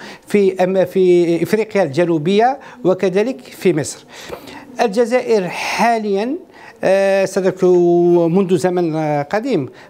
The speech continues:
قامت بالتجارب، آه، السريرية، ولكن بأعداد،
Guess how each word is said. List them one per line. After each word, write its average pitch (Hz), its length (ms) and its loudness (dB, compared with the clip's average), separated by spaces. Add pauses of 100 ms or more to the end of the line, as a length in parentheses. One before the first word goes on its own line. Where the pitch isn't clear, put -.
قامت 247 360 -4
بالتجارب، 175 760 -2
آه، 156 340 0
السريرية، 170 600 0
ولكن 233 480 2
بأعداد، 185 1500 2